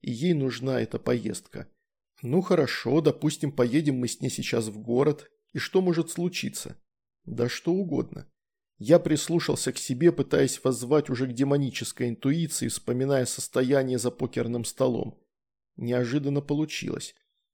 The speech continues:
Демоническая интуиция говорила,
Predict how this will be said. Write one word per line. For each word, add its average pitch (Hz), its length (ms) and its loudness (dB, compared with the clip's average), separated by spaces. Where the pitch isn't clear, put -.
Демоническая 147 800 0
интуиция 135 760 -2
говорила, 120 640 0